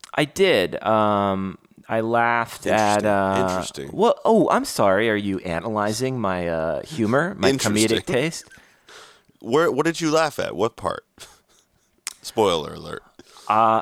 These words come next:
Speaker 1: you know who actually I thought was really good in it was, uh, Timothée Chalamet. I actually thought he played, like, a good kinda, like,
Speaker 2: Oh,
Speaker 1: act-,
Speaker 2: yeah,
Speaker 1: I
Speaker 2: yeah,
Speaker 1: thought
Speaker 2: you're
Speaker 1: he
Speaker 2: right.
Speaker 1: was really
Speaker 2: He
Speaker 1: good. 'Cause, you know, the thing is, is everyone's talking smack about Timothée Chalamet,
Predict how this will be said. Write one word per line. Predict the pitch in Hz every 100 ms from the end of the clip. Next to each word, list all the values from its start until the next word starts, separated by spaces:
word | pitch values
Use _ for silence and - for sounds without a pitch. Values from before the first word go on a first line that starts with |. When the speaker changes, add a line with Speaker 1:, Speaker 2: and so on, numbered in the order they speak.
| -
Speaker 1:
you | 147
know | 240 277
who | 202
actually | 143 - 123
I | 107
thought | - 104
was | 101
really | 104 82
good | 87 90
in | 107
it | 87
was, | 85 82
uh, | 85 80 78 76 -
Timothée | - 110 90
Chalamet. | 85 87 90 104 60 - -
I | 95
actually | 107 - 110
thought | 87 98 87
he | 95
played, | - 95 87
like, | 82
a | 82
good | 90 85 87 -
kinda, | 95 87 80
like, | 76 78
Speaker 2:
Oh, | 113
Speaker 1:
act-, | 113
Speaker 2:
yeah, | 104 82 - -
Speaker 1:
I | 123
Speaker 2:
yeah, | -
Speaker 1:
thought | 143
Speaker 2:
you're | 151
Speaker 1:
he |
Speaker 2:
right. | 151
Speaker 1:
was | 135
really | 139 127
Speaker 2:
He | 123
Speaker 1:
good. | 139 95 - - - -
'Cause, | 156 -
you | 180
know, | 240
the | 170
thing | - 247 262
is, | 190 165 113 117
is | 107
everyone's | 202 277 214 -
talking | - 143 151 120
smack | - - 151 180 -
about | 110 98 -
Timothée | 143 131 127
Chalamet, | - 147 175 160 98